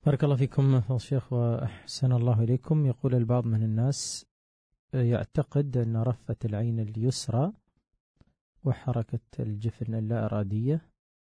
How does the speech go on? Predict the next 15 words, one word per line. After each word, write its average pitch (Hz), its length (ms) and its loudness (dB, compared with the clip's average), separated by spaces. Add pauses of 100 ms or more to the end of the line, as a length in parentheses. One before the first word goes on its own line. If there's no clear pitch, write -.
(520)
آه، 113 380 0
هي 117 380 -2 (420)
بسبب 117 580 -4
أنه 117 500 -2 (540)
سيصيبه 117 680 0
مكروه 117 480 0 (240)
أو 151 80 2
سيأتيه 120 480 -2
خبر 123 400 -2
سيء، 117 520 0 (140)
هل 120 180 0
هذا 113 160 0
يعتبر 110 420 -4
من 110 140 -2
التطير؟ 117 640 -4